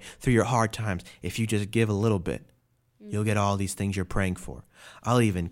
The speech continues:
Speaker 1: kiss the thing that I'm not even gonna ever see or touch that is in the dumpster outside of the bank I go to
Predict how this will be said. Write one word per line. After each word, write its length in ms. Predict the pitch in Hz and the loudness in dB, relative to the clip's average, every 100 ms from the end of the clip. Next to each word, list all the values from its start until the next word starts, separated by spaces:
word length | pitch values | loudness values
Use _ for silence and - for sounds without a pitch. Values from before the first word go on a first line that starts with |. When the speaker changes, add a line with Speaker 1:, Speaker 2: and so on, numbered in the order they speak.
| - | 0
Speaker 1:
kiss 240 | 160 143 | 2 4
the 120 | 127 | 2
thing 360 | 117 123 117 117 - | 0 2 2 0 -6
that 100 | - | 0
I'm 140 | 104 104 | 2 4
not 160 | 117 117 | 4 4
even 180 | 110 | 4
gonna 180 | 110 107 | 2 2
ever 240 | 95 107 107 | 2 0 -2
see 280 | - 117 | -2 0
or 60 | 98 | 0
touch 440 | - 107 - - - - - - _ - | 0 -2 0 -6 -10 -18 -20 -20 _ 2
that 120 | 104 | 4
is 120 | 95 | 2
in 180 | - 117 | 2 4
the 80 | 104 | 4
dumpster 680 | 98 123 135 - 95 107 - - | 6 6 4 0 0 -2 -6 -2
outside 440 | 107 107 - 110 | -2 0 2 2
of 60 | 107 | 2
the 80 | 95 | 2
bank 260 | 110 117 120 | 2 2 2
I 60 | |
go 200 | 101 95 | 0 0
to 380 | 95 101 92 90 | -2 -2 -2 -4